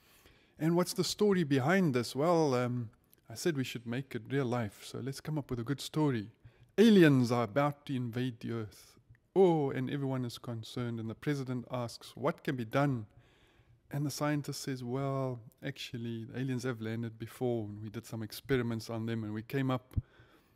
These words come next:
with these two equations." "What's these two equations?" the president says. Well, he says, well, says, "One is we, uh, we had a population model there, and we called it P of t, and as time increases, that is in this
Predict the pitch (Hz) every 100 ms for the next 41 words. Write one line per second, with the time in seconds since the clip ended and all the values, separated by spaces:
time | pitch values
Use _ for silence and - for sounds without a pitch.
0 | _ _ _ 147 147 156 - 180 147 -
1 | 180 160 143 135 170 - 196 170 196 180
2 | - 185 214 202 170 147 156 147 151 135
3 | 147 160 160 - 151 131 151 151 165 151
4 | 143 185 208 156 160 143 139 139 131 117
5 | 110 _ _ _ - _ - _ _ _
6 | _ 131 131 165 156 123 143 - 123 131
7 | 175 185 127 113 113 117 104 107 107 135
8 | 110 113 - 143 127 110 - 170 107 -
9 | - 156 156 110 107 107 131 - 151 156
10 | 139 131 - 160 147 135 120 123 131 139
11 | - - - _ _ _ _ 143 131 123